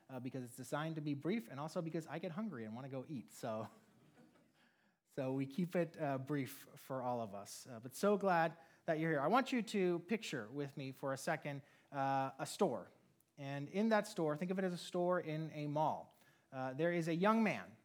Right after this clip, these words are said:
who is waiting in one of many lines to get to the counter and an employee behind the counter. There are multiple employees. It's the holiday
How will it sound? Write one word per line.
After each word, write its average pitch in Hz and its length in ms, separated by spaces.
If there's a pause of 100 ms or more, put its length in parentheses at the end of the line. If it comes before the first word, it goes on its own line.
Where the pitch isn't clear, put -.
(180)
who 151 160
is 135 140
waiting 208 540
in 180 180
one 185 100
of 170 140
many 208 300
lines 180 640 (340)
to 170 80
get 180 260
to 196 80
the 180 80
counter 156 500
and 127 120
an 131 80
employee 147 480
behind 135 360
the 127 60
counter. 131 380
There 120 100
are 123 60
multiple 147 440
employees. 135 440
It's - 160
the 143 120
holiday 180 640